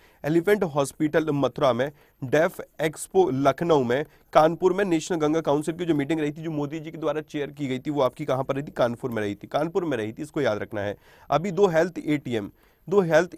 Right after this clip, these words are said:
एटीएम कहाँ पर इंस्टॉल किए गए? चारबाग रेलवे स्टेशन पर इंस्टॉल किए, चारबाग रेलवे स्टेशन पर इंस्टॉल किए गए हैं। चारबाग रेलवे स्टेशन कहाँ पर है? लखनऊ में, इसको भी आप याद रख सकते हैं। ठीक है दोस्त, नेक्स्ट यार, किस देश के साथ भारत ने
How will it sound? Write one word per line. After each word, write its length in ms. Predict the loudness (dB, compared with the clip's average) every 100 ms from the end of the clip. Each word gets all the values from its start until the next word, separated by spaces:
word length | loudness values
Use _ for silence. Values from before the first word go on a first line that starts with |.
| -4
एटीएम 360 | -4 -2 -2
कहाँ 220 | 0 2
पर 140 | 2 0
इंस्टॉल 340 | -2 -2 -2
किए 160 | -2 -4
गए? 80 | -2
चारबाग 440 | 0 2 2 2
रेलवे 320 | 0 -2 -4
स्टेशन 360 | -4 -6 -4 -2
पर 140 | -2
इंस्टॉल 300 | -2 -2 -4
किए, 140 | -4 -6
चारबाग 400 | -2 0 0 -2
रेलवे 300 | -4 -4 -6
स्टेशन 360 | -6 -6 -4
पर 160 | -4 -2
इंस्टॉल 460 | -4 -6 -8 -6
किए 260 | -6 -4 -2
गए 160 | -2 -4
हैं। 160 | -8 -10 _ -2
चारबाग 280 | 0 0 -2
रेलवे 240 | -4 -4
स्टेशन 280 | -8 -10 -2
कहाँ 160 | 0
पर 100 | 0
है? 80 | -2
लखनऊ 320 | -2 -2 -4
में, 100 | -4
इसको 200 | -4 -6
भी 100 | -4
आप 180 | -4 -2
याद 200 | -2 -2
रख 140 | -4 -10
सकते 300 | -14 -14 -14
हैं। 160 | -16 -20 -20 -20 _
ठीक 100 | -6
है 60 | -2
दोस्त, 220 | -2 -4 _ -6
नेक्स्ट 320 | -4 -4 -6
यार, 180 | -6 -6 _ _
किस 120 | -2 4
देश 260 | 6 4
के 120 | 2
साथ 160 | -2 -2
भारत 360 | 0 0 0
ने 80 | -4